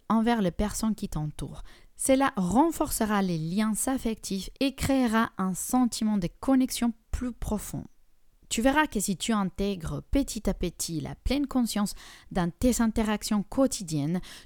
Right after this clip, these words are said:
tu vas développer une présence d'esprit qui te permettra de mieux gérer tes émotions,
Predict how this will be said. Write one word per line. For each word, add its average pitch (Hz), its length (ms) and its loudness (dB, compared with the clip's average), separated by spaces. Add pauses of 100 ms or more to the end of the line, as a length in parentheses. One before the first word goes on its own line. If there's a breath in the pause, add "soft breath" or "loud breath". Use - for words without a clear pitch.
tu 202 120 -2
vas 247 200 6
développer 233 540 2
une 196 180 0
présence 233 580 0
d'esprit - 440 -2
qui - 160 -8
te - 120 -6
permettra 202 680 -2 (200)
de 78 100 -14
mieux 151 320 0
gérer 240 340 0 (420 loud breath)
tes - 200 -10
émotions, 254 460 2